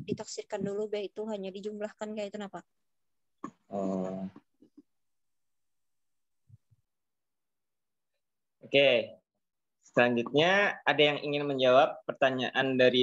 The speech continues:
Speaker 2: Makfirah? Gimana kalau Ayah menjawab, "Eh, sebisanya? Menurut Ayah, kenapa harus dijumlahkan, di, eh, kenapa harus ditaksirkan dulu, nggak dijumlahkan dulu?"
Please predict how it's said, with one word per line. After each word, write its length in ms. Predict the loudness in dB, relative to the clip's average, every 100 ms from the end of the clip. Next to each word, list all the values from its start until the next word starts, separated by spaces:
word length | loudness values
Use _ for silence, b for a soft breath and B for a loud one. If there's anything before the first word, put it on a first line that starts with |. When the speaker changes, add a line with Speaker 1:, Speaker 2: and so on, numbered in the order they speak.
| 2
Speaker 2:
Makfirah? 560 | 0 0 4 6 4 -2 _ -20 _ _ _ _ _ _ _ -16 -16 _ _ _ _ _ _ _ _ _ _ _ _ _ _ _ _ _ _ -2
Gimana 400 | 2 4 2 2
kalau 560 | 4 6 6 6 4 2 _ _ _ _ -2
Ayah 320 | 2 2 -2
menjawab, 480 | -4 0 2 0 -4 _ _ _ _ -2
"Eh, 340 | 2 2 2 0
sebisanya? 640 | -4 0 2 2 0 -2 _ _ _ _ _ _ 0
Menurut 240 | 2 4
Ayah, 240 | 4 2
kenapa 400 | 0 -2 2 4
harus 320 | 4 0 -2 -6
dijumlahkan, 800 | -4 0 2 4 4 4 2 0 _ _ -10
di, 240 | -4 -4 -4 -10 -10 4
eh, 160 | 4 6
kenapa 320 | 4 6 6
harus 160 | 6
ditaksirkan 480 | 6 6 4 4 4
dulu, 320 | 4 4 4
nggak 240 | 4 4 4
dijumlahkan 480 | 4 2 2 2 2
dulu?" 480 | 4 4 4 0